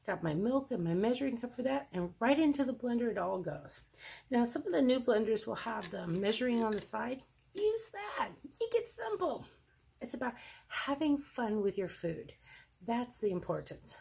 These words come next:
Mm. Oh, yeah.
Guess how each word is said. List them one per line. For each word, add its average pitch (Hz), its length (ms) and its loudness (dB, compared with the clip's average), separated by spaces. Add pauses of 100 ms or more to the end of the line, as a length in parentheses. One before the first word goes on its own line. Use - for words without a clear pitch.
(2000)
Mm. 160 300 4 (2000)
Oh, 151 140 -2
yeah. 139 200 -4